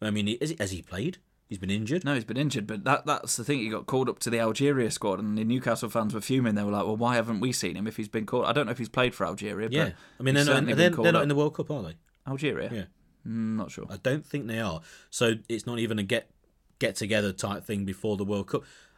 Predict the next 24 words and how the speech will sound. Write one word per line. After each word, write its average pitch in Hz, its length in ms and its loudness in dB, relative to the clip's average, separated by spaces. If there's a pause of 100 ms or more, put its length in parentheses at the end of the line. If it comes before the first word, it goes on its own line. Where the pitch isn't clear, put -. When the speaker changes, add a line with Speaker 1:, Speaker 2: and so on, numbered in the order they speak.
(140)
Speaker 1:
I, 131 120 0 (360)
there's, 143 260 6
there's, 143 240 4
there's 143 220 4
plenty 185 440 2
of 160 80 2
question 151 380 2
marks 104 300 -2
over 110 220 -2
a 113 80 2
lot 113 320 2
of 104 100 -6
players 92 320 -2
at - 120 -10
Leicester. 82 400 -10 (360)
Um, 92 640 0 (420)
the, 131 320 4
the 131 120 6
one 151 340 4
thing 113 460 -2 (200)
really 101 500 -2 (440)
that 101 240 -6
was 120 240 2
disappointing, 95 800 -4